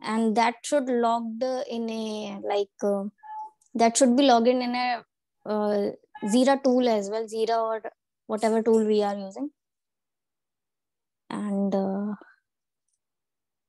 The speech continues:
the summary of, uh, the, uh, summary, like, uh, the, the scenario, the, the, the acceptance criteria that this is working fine.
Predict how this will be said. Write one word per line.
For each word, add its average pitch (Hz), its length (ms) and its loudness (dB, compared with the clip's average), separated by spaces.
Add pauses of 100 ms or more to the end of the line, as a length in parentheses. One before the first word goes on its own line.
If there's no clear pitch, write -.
(160)
the 240 120 8
summary 240 680 6
of, 233 180 4 (260)
uh, 208 600 2
the, 220 360 2 (200)
uh, 214 120 -12
summary, 226 680 4 (180)
like, 214 480 0
uh, 208 420 0 (500)
the, 214 720 0
the 233 120 2
scenario, 220 520 0
the, 226 220 0 (120)
the, 220 260 -2 (400)
the 226 100 0
acceptance 233 500 -2
criteria 220 440 -2
that 214 240 -4
this 220 140 -4
is 220 180 -6
working 214 500 -6
fine. 202 360 -4